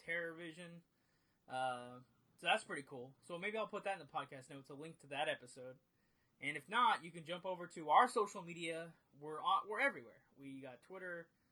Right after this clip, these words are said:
Instagram, Facebook. You can see, like, the other videos that we posted or grab some tags to some old episodes that are really cool to take a look at. Otherwise, I'm hoping we'll be back next week with a new podcast.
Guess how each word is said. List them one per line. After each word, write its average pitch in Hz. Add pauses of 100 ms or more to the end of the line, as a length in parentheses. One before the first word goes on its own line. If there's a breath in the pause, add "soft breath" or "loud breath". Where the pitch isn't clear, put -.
(220 soft breath)
Instagram, 151
Facebook. 143 (720 soft breath)
You 139
can 139
see, 160
like, 139
the 135
other 147
videos 147
that 147
we 143
posted 156
or 131
grab 139
some 139
tags 143
to 135
some 143
old 214
episodes 185
that 175
are 175
really 185
cool 190
to 165 (120)
take 185
a 185
look 196
at. 190 (840 soft breath)
Otherwise, 202
I'm 165
hoping 185
we'll 165
be 160
back 170
next 151
week 160 (160)
with 147
a 151
new 190 (100)
podcast. 135